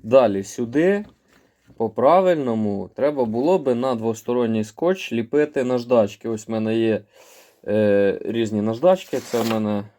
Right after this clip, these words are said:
що в мене це? Триста двадцята, е, шістсот,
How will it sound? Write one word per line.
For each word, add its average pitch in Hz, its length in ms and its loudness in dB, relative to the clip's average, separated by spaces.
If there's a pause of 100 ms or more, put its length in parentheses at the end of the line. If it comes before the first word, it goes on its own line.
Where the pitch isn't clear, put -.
(340)
що - 180 -14
в 98 40 -8
мене 95 280 -6
це? 95 260 -10 (1000)
Триста 120 380 2
двадцята, 170 600 2 (1900)
е, 107 460 4 (2250)
шістсот, 185 720 2